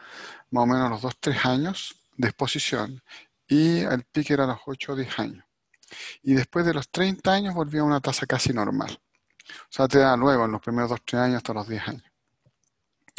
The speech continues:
Eh, había una cohorte de ochenta y seis mil personas expuestas y que se siguieron entre el año cincuenta y el año ochenta y cinco, y para esa población la tasa esperada,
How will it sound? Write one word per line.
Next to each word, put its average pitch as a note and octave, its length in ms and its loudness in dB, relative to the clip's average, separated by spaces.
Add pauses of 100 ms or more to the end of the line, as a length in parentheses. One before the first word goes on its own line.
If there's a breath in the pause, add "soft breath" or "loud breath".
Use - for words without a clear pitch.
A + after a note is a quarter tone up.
(600 loud breath)
Eh, A2 680 2 (1080 loud breath)
había C3 180 4
una C3+ 140 4
cohorte C3+ 400 2
de A#2 540 4
ochenta A#2+ 380 -2
y G#2+ 40 0
seis A#2 180 0
mil B2+ 160 0
personas C3 380 -2
expuestas G3+ 480 -4 (1000 loud breath)
y D3 640 4 (760)
que C#3+ 100 2
se C3+ 120 2
siguieron C3 340 4
entre B2+ 160 -2
el B2+ 60 2
año B2+ 100 0
cincuenta C#3 480 -2
y C#3+ 40 0
el C3 140 0
año B2 80 0
ochenta A#2 320 -6
y A2 40 -4
cinco, G3 600 -4 (580 loud breath)
y D#3+ 380 2
para C#3+ 180 4
esa D#3 140 0
población D#3+ 840 0 (600)
la B2 140 4
tasa C#3 240 0
esperada, C#3+ 640 2